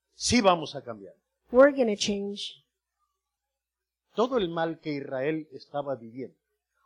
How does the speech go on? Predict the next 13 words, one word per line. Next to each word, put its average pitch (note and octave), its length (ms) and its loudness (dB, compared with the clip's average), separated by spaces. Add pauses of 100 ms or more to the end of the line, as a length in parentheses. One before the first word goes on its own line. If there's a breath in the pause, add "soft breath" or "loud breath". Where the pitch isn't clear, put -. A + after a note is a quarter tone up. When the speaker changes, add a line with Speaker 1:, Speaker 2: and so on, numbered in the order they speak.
(120)
Speaker 2:
All B3 180 4
the C#4 100 6
evil C4+ 540 4
that A3 140 0
Israel B3 460 4
was A#3 240 2
living, B3 180 4
Speaker 1:
toda G#3+ 220 10
la D#3+ 140 6
ruina D3+ 460 6
que - 80 -6
estaba D3 380 0
viviendo, B2 420 -10